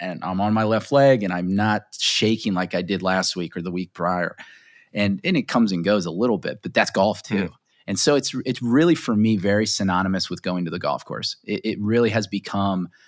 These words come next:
Speaker 1: this, uh, mind-body connection that I equate exactly to my golf swing.
Speaker 2: I like that. A less product-oriented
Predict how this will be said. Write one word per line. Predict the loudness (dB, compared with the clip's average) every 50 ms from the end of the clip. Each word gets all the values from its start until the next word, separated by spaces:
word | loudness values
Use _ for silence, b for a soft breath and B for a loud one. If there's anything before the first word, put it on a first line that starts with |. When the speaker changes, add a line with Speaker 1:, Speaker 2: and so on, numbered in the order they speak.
| b b b b b _ -4
Speaker 1:
this, | -2 -2 -2 -2 -2 -4 -6 -6 -8 -12 -16 _ _ _ _ _ -6
uh, | -4 -4 -2 -4 -4 -6 -8 -10 -14 -18 _ _ _ _ _ _ _ _ _ _ _ _ _
mind-body | -4 0 2 2 4 4 4 4 4 2 2 2 2 0 -2
connection | -4 -6 -4 -2 -2 -2 -2 -2 -2 -2 -4 -4 -6 -4 -4
that | -2 -2 0 -2 -4 -6 _ _ -2
I | -2 0 0 0
equate | -2 -4 -4 -4 -2 -2 -2 -4 -6 -8
exactly | -10 -8 -4 -2 -2 -2 -2 -2 -4 -4 -4 -4 -6
to | -6 -8 -6 -4 -4 -4 -4 -4 -6 -8 -8 -8
my | -8 -6
golf | -4 -4 -6 -6
swing. | -6 -10 -12 -14 -16 _ _ _ _ -4
Speaker 2:
I | 0 2
like | 2 2 2 0
that. | -2 -4 -4 -6 -10 _ _ _ _
A | 2
less | 2 2 2 2
product-oriented | -2 -2 0 0 0 0 0 -2 -4 -2 -2 -2 -2 -2 -4 -6 -6